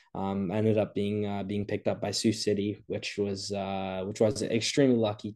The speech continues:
to, uh, to be part of, of that really, really good organization. Obviously, um, having, um, kind of, you know, Luke Strand,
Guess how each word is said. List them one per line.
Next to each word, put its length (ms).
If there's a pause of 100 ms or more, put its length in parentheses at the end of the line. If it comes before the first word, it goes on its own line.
to, 320
uh, 320
to 140
be 80
part 360 (200)
of, 400
of 180
that 280
really, 240
really 240
good 180
organization. 800
Obviously, 420 (380)
um, 160
having, 460 (340)
um, 120
kind 180
of, 180 (320)
you 80
know, 280
Luke 260
Strand, 800